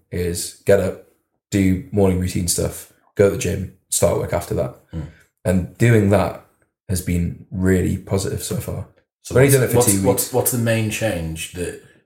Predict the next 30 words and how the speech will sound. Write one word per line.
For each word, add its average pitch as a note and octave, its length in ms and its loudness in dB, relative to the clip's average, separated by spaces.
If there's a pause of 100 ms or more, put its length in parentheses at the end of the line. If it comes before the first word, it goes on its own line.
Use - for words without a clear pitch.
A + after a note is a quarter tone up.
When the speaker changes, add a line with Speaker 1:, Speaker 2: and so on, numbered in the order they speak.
(140)
Speaker 2:
volume G2+ 320 0
stayed F#2+ 320 -4
the F2+ 40 -4
same F2+ 280 -2
but E2+ 100 -6
spread F#2 240 -4
across F#2 260 -6
more F2+ 140 -8
sessions, E2+ 380 -4
or A2+ 60 6
Speaker 1:
Yeah. A#2+ 120 6
Speaker 2:
that A#2 80 0
you're E2+ 80 -6
doing F2+ 220 -4
Speaker 1:
So, B2+ 100 4
Speaker 2:
morning E2+ 180 2
Speaker 1:
so - 120 -6
Speaker 2:
training? A#2 160 2
Speaker 1:
short, D3 280 2
shorter C3+ 300 2
sessions, - 420 0
so G2+ 60 -2
there's F#2 160 -4
less G2+ 260 2
of G2 120 -2
a, F#2+ 400 0 (580)
there's G#2 120 -2
less A2+ 180 2
of G#2 80 2
a - 20 2